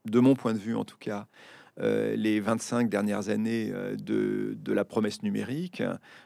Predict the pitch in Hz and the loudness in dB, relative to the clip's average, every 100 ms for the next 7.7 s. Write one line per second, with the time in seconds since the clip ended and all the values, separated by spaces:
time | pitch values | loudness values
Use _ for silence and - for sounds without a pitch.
0 | - 104 104 110 117 131 139 127 131 120 | -8 -2 0 2 4 6 8 8 8 8
1 | 113 110 110 135 160 208 202 _ _ 110 | 6 6 4 2 0 -2 -6 _ _ 0
2 | 110 107 101 117 110 - 151 185 123 - | 2 2 2 4 4 2 -2 2 0 6
3 | 120 123 120 120 - 160 - 104 - 107 | 6 6 4 0 0 -2 2 0 2 0
4 | 107 104 98 92 - - _ _ _ _ | 0 -2 -4 -6 -10 -14 _ _ _ _
5 | _ _ - _ - - - - - - | _ _ -20 _ -20 -20 -20 -18 -16 -14
6 | - 107 110 - 135 113 120 117 131 - | 2 6 6 8 8 8 8 6 4 0
7 | - 110 113 117 - 104 | 0 4 6 6 4 -4